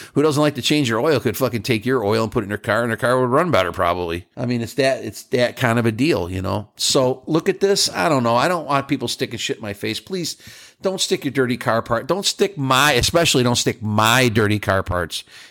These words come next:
in my face. Uh, and I don't really see anybody getting in a position to do that anyway.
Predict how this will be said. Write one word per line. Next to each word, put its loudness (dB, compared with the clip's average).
in -2
my 2
face. 0
Uh, 0
and 0
I 2
don't 0
really 0
see 0
anybody 0
getting -4
in -4
a -4
position -4
to -4
do -4
that -2
anyway. 2